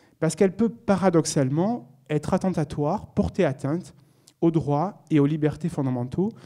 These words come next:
C'est là la seconde partie de mon propos. Alors, les instruments de soft law ont investi tout azimut, finalement, l'espace juridique et tout particulièrement la sphère des droits fondamentaux.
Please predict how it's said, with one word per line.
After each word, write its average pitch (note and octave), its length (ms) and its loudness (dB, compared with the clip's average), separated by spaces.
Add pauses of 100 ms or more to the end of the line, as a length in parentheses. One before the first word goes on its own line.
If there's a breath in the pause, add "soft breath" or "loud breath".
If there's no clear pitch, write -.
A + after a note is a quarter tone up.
(220 loud breath)
C'est - 220 -2
là F3 100 4
la C#3 140 2
seconde D3 360 -2
partie D3 280 -8
de D3+ 80 -4
mon C#3 140 0
propos. C3+ 380 -12 (800 soft breath)
Alors, D3 160 -2
les D#3+ 160 2
instruments F#3 380 2
de D#3 80 4
soft - 360 -4
law A#3+ 240 -2 (320)
ont D3 220 -4
investi E3+ 460 0
tout - 180 -8
azimut, D#3+ 520 0
finalement, D3+ 480 -2
l'espace D#3 380 0
juridique C3+ 680 -6 (420 soft breath)
et C#3+ 60 -2
tout F3+ 160 -2
particulièrement D3 760 -6
la C3 200 -4
sphère D#3+ 320 -4
des C#3+ 80 -2
droits B2+ 200 -8
fondamentaux. B2 640 -12